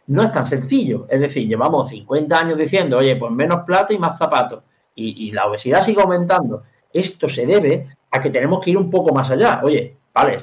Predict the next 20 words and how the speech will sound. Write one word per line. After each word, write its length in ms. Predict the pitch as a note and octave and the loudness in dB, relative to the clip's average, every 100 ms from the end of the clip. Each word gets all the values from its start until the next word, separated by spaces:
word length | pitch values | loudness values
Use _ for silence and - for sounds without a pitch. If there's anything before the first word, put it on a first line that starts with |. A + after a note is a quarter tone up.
| - | -4
ya 140 | B2 | -2
sabemos 420 | - G#3 D#3+ B2+ | 0 0 2 0
que 120 | C#3+ C#3 | 0 0
comemos 340 | C#3 D3 C3+ | 0 0 2
más 140 | C#3 | 2
de 60 | C#3 | 2
lo 80 | C3 | 2
que 100 | B2 | 0
gastamos, 360 | A#2+ A#2+ A2 A2 | 0 -2 -2 -2
¿pero 160 | B2+ | -2
por 100 | A#2+ | 0
qué? 300 | B2 C#3 - - _ _ _ _ | 0 0 -2 -12 _ _ _ _
Cuando 260 | A2+ A2+ | -8 -6
nos 120 | G2 - | -6 -2
ponemos 300 | G2 B2+ C3+ | -2 2 2
a 20 | |
analizar 480 | C#3 C3+ - F#3+ A#2+ | 2 2 4 4 4
el 60 | |
por 180 | A2 G#2+ | 0 -2
qué 320 | C#3+ D3 - | 2 2 0